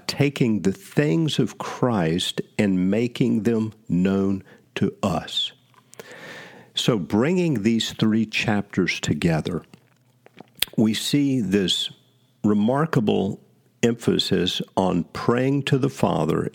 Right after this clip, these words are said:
in the name of Jesus with great assurance that our prayers will be heard and answered. But there are conditions, conditions like abiding in Christ and having his words abiding in us.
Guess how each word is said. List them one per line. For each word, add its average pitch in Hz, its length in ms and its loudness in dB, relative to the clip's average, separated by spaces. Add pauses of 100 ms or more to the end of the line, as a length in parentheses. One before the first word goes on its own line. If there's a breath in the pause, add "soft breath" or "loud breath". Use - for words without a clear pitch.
in 101 140 2
the 90 120 2
name 101 360 2
of 120 140 0
Jesus 87 640 0 (100)
with - 280 0
great 110 320 2
assurance 95 720 0 (340 loud breath)
that 95 240 2
our 92 140 2
prayers 104 640 0
will 92 140 2
be 85 160 0
heard 95 560 0 (100)
and 92 260 0
answered. 92 640 -2 (520 loud breath)
But 110 220 0
there 117 160 2 (100)
are 95 160 2
conditions, - 1040 0 (540 loud breath)
conditions 101 840 2
like 90 480 0
abiding 107 720 2
in 85 160 2
Christ 85 600 0
and 90 120 2
having 95 300 2
his 95 200 0
words 92 560 0 (120)
abiding 80 540 0
in 85 180 0
us. - 280 -4